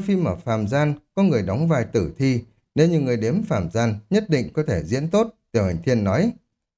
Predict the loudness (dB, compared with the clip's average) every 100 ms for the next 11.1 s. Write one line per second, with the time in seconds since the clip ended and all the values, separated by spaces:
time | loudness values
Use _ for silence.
0 | _ -2 0 2 2 0 -2 -4 -8 _
1 | 0 0 2 0 0 -2 -4 -6 -12 _
2 | _ _ 2 4 4 2 2 2 2 0
3 | -2 -4 -2 -2 -4 _ _ 0 2 0
4 | 0 0 0 0 0 0 0 -2 -2 -4
5 | -2 0 0 -2 -2 -2 -4 -8 _ _
6 | 0 2 0 2 2 0 -2 -2 -2 -2
7 | -8 _ _ _ _ _ 2 2 4 2
8 | 0 0 -4 -2 -4 0 2 4 2 -2
9 | -8 _ _ _ _ 0 0 2 0 0
10 | 0 0 0 0 0 0 0 -2 -2 0